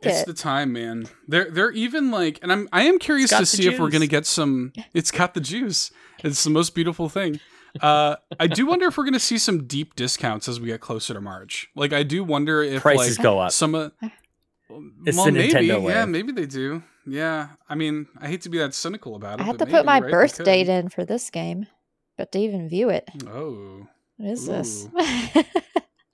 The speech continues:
Speaker 2: Hello, post show.
Speaker 1: Yeah.
Speaker 2: Wait, wrong
Speaker 1: I
Speaker 2: show.
Speaker 1: mean, yeah, wrong show. Yeah, th-, there's some just really good stuff on here, and I'm, I'm sad we're losing it. I will shout out a couple of Wii U games, 'cause the Virtual Console on Wii U is amazing.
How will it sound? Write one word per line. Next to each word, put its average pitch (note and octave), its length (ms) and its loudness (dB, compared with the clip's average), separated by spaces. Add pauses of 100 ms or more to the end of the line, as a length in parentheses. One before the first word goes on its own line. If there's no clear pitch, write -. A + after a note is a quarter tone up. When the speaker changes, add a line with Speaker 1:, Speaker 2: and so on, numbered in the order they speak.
(440)
Speaker 2:
Hello, A#3+ 200 4
post G#3 300 2
show. F3+ 220 -4
Speaker 1:
Yeah. D3+ 440 2 (240)
Speaker 2:
Wait, F3 280 -2 (120)
wrong F#3 100 -6
Speaker 1:
I F3+ 80 0
Speaker 2:
show. F3+ 300 2
Speaker 1:
mean, D3+ 100 -10 (1000)
yeah, C#3+ 160 -2
wrong B2 280 -4
show. - 280 -10 (540)
Yeah, D3+ 220 2
th-, E3 220 -2
there's F3 200 -4
some D4+ 200 0
just C#4+ 200 -6
really F3+ 320 -4
good D3 240 -4
stuff - 360 -6
on A#2+ 180 -4
here, A#2+ 260 -8
and B2 120 -6
I'm, C3+ 220 -2
I'm D3 120 -6
sad F#3 260 -2
we're G3 80 -6
losing D#3 320 -4
it. C#3 40 -4
I C#3 120 -4
will G3 160 -4
shout A3+ 280 -4
out F3+ 100 0
a D#3+ 40 -4
couple E3 280 -6
of C3+ 100 -6
Wii C3+ 180 -4
U A#2 180 -6
games, E3 360 -4
'cause C#3+ 200 2
the C3+ 80 0
Virtual F#3+ 340 2
Console D3 440 0
on B2+ 160 0
Wii A#2 100 -2
U A2+ 100 0
is A2+ 100 -4
amazing. G2+ 500 -10